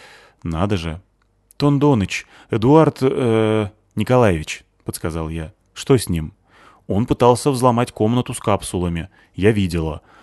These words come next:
Он видел, что я видела, и сначала очень рассердился, а потом сделал вид, что не сердится.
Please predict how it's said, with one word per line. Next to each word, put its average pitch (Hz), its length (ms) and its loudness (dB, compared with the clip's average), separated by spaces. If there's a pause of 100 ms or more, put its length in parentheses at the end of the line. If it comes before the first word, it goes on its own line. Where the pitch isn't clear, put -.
Он 147 200 6
видел, 98 300 2
что 101 200 -2
я 101 180 2
видела, 80 520 -4
и - 60 -14
сначала 120 380 2
очень 110 320 2
рассердился, 101 840 -4 (280)
а 104 100 -6
потом 113 320 2
сделал 107 320 2
вид, 117 160 -4
что - 200 -4
не 127 100 0
сердится. 90 680 -4